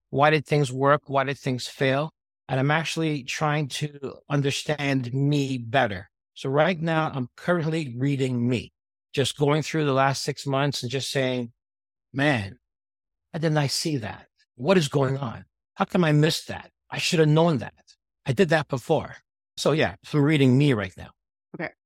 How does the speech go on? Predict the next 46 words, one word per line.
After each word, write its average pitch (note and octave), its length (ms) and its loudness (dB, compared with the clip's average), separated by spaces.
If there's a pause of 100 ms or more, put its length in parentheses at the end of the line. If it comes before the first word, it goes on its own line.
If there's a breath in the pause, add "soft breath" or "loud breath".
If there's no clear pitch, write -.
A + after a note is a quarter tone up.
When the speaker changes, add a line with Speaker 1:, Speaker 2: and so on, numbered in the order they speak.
(140)
Speaker 2:
All D#3+ 80 -2
right. D#3 180 -4 (360)
It's - 80 -20
the - 120 -14
first D#3+ 120 -12
time D#3 240 -4
you, D3+ 280 -4
I E3 160 4
ever D#3+ 220 4
get D#3+ 140 0
that F3 120 2
answer, A#3+ 440 2
but, - 160 -4
or F3+ 200 2
I E3+ 120 4
ever F#3 320 0 (160)
have F#3 180 -8
received A#3 380 -2
that B3 100 4
answer, A#3+ 340 2
but G#3+ 220 2
all G3+ 200 4
good. A3+ 320 2 (300)
Speaker 1:
Well, A3+ 160 6
Speaker 2:
Um, - 100 -4
Speaker 1:
well, G3 180 0
we F#3+ 120 0
all G#3+ 60 4
have B3+ 180 4
Speaker 2:
success. - 80 -10
Speaker 1:
to D3+ 100 -8
re-, D3+ 160 -10 (280)
we D#3+ 100 2
all A#3+ 120 4
have C#4 140 0
to E3+ 100 0
read D#3+ 160 4
ourselves. B2+ 520 0
You E3 60 0
know, D3 140 2 (180)
you D3 100 -2
know, C#3+ 80 4
a B2+ 40 4
Speaker 2:
Yeah, C3 60 2
Speaker 1:
farmer. F#3 440 4
Speaker 2:
yeah. - 220 2